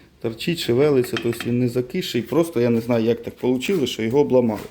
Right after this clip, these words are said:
Тут вони ще, тут паз такий, тут пиптик. Коротше, офігенні тісочки за недорого. Вес їх ровно тридцять кілограм. Наковальня така дванадцять кілограм, чотириста гривень.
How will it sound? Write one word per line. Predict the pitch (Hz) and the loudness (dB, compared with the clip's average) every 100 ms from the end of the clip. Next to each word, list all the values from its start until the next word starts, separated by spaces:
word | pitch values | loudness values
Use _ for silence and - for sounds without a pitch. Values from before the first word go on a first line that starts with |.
| - - - - - - | -16 -18 -16 -16 -10 -6
Тут | 135 | -2
вони | 127 127 123 | 2 2 0
ще, | 120 120 | 0 0
тут | 117 120 | 0 -6
паз | - 160 180 - | 2 2 2 0
такий, | 117 - 110 | -4 -4 -6
тут | - 113 | -6 -8
пиптик. | - 202 - 160 - - - | -4 -6 -4 -6 -6 -18 -2
Коротше, | 135 135 - | 4 4 4
офігенні | 107 135 180 160 | 0 0 2 2
тісочки | 139 131 - 160 - 107 | 0 -4 -4 -6 -4 0
за | 120 120 - | 2 2 2
недорого. | 117 113 110 104 107 - | -2 0 -2 -2 -4 -4
Вес | 110 156 - | -2 -2 -2
їх | 117 - - | -6 -6 0
ровно | 120 135 123 | 4 4 2
тридцять | 113 117 117 110 | -2 -6 -4 -10
кілограм. | - 107 107 107 - - - - - - - - - | -6 -6 -4 -8 -12 -16 -20 -20 -18 -18 -18 -8 -2
Наковальня | 120 135 165 165 147 | 2 4 4 2 2
така | 135 135 | 0 0
дванадцять | 123 127 127 | 2 0 0
кілограм, | - 120 120 123 | 0 0 0 -2
чотириста | 120 - 123 113 - 113 | -4 -4 -2 -2 -2 -2
гривень. | 120 120 113 | 0 2 0